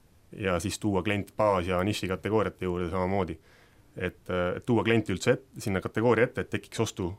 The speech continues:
ostuvõimalus. Teine ongi siis, äh, mängida premium hinnaklassidega, millest oli juttu. Ja kolmandaks on siis kasvatada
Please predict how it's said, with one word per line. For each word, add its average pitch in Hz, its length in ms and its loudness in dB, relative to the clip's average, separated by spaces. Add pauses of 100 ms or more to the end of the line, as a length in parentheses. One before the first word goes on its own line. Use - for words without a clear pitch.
ostuvõimalus. 92 1200 -2 (920)
Teine 123 220 6
ongi 113 220 4
siis, 95 260 -2
äh, 98 400 2
mängida 98 680 2 (120)
premium 113 300 4
hinnaklassidega, 113 760 2
millest 104 360 0
oli 135 80 6
juttu. 104 320 -4 (360)
Ja - 60 -10
kolmandaks 110 540 2
on 95 80 2
siis 92 160 0
kasvatada 98 640 2